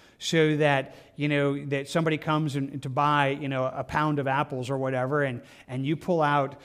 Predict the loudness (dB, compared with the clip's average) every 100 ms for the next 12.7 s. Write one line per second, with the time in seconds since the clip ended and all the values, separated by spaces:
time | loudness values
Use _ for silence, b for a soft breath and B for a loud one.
0 | B B 0 2 4 2 0 -4 -10 B
1 | B -8 0 4 2 0 -8 -10 -2 2
2 | 2 2 0 2 0 -2 -6 -8 -8 -4
3 | -2 -2 -2 -6 -2 -4 -4 -10 -12 -20
4 | -20 b b b -6 -2 -2 -2 -2 -4
5 | -4 -4 -6 -6 -8 -6 -8 -6 -4 -4
6 | -6 -8 -8 -8 -8 -8 -6 -4 -4 -2
7 | -2 -2 -4 -4 -4 -8 B B 0 4
8 | 4 0 -4 -10 -4 -2 0 -2 -2 2
9 | 4 4 2 0 -2 -2 -2 0 0 -2
10 | -2 -4 -2 -2 2 2 2 -4 -2 -4
11 | -4 -2 -2 -2 B B B -2 0 2
12 | 0 0 0 0 -2 -4